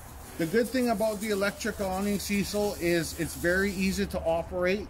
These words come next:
You push a button and it goes in and out.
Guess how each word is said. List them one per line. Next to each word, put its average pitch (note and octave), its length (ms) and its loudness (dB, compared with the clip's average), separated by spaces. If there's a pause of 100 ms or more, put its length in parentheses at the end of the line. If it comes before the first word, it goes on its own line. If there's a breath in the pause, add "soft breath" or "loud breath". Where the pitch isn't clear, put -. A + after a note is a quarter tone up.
You D#3 120 2
push F3+ 320 0
a G3+ 60 2
button G3 520 0 (220)
and D#3+ 140 0
it D#3+ 120 0
goes D#3+ 300 0
in E3 160 0
and F#3 140 0
out. F#3+ 400 -2